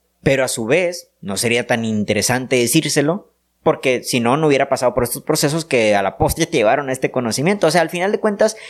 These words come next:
nuestro yo del pasado es una, es una fotografía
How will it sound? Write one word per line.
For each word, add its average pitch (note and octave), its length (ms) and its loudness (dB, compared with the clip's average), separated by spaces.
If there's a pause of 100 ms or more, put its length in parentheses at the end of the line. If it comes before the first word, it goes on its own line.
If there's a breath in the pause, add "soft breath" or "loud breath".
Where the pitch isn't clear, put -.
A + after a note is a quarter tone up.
(200 loud breath)
nuestro D#3+ 320 2
yo F3 220 4
del G3 140 0
pasado E3 600 -2 (320 loud breath)
es E3 220 0
una, F#3+ 520 -4 (280)
es D#3 180 2
una F3+ 240 0
fotografía D#3+ 840 0